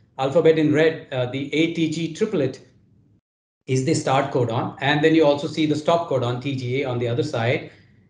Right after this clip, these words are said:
And in between, in the blue color, is what you have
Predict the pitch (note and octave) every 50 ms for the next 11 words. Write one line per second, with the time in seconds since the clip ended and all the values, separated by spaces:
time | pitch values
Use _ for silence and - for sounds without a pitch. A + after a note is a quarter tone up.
0 | _ - D#3 D#3 F3+ A#3+ A3+ F3+ F#3+ F#3+ - F3+ G#3+ A3 G3 E3 C#3+ C3 C3 -
1 | - - _ _ _ _ - D3+ D3+ D#3 D#3 D3 D3 C3 A#2 A2 C3+ F3+ A3+ B3+
2 | B3 - E3+ C3 C3 C#3+ D#3 D3 D3+ D3+ D3 C#3+ D3+ F3 F3 F#3+ F3 B2+ B2 C3
3 | C3+ D#3 E3+ E3+ - -